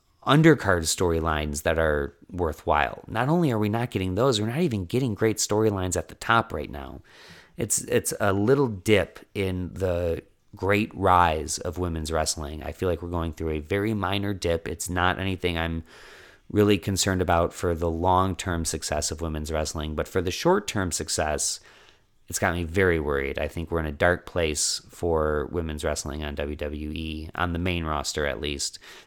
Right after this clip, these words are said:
and hopefully we can snap out of it pretty quick. And then finally,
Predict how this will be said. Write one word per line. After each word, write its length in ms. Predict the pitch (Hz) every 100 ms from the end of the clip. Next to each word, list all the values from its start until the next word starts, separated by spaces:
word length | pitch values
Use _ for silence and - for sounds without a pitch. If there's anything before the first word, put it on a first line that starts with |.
| -
and 600 | - 80 76 73 71 69 -
hopefully 400 | 90 85 87 80
we 120 | 78
can 140 | 76
snap 340 | 73 - 78 76
out 120 | 69
of 120 | 69
it 120 | 69 -
pretty 220 | - -
quick. 380 | - 69 - - _ _ _ - - - - _ - - - - - - - -
And 160 | 98
then 160 | 101 98
finally, 800 | - 180 180 202 131 104 92 104